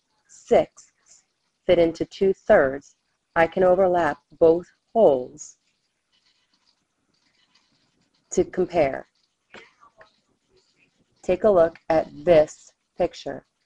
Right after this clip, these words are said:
It shows thirds. Two-thirds would be two of the green pieces.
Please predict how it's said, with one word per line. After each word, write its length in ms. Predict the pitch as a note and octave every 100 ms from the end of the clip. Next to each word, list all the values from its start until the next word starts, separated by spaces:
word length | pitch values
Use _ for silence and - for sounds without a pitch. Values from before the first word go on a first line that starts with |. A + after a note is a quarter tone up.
| _ _ - -
It 200 | D#3+ E3 - _
shows 600 | - - G#3+ E3 D#3 D#3+ _ _ -
thirds. 640 | G3 D3 D3 - - - _ _ _ _ _ _ _
Two-thirds 640 | - C#4 - D3+ D3 -
would 140 | D#3+ -
be 120 | F3
two 440 | - A3+ F#3 D#3
of 180 | D#3 D#3
the 100 | E3+
green 420 | E3 D3+ D3 D#3
pieces. 760 | - F#3 F3 - C3 C3 _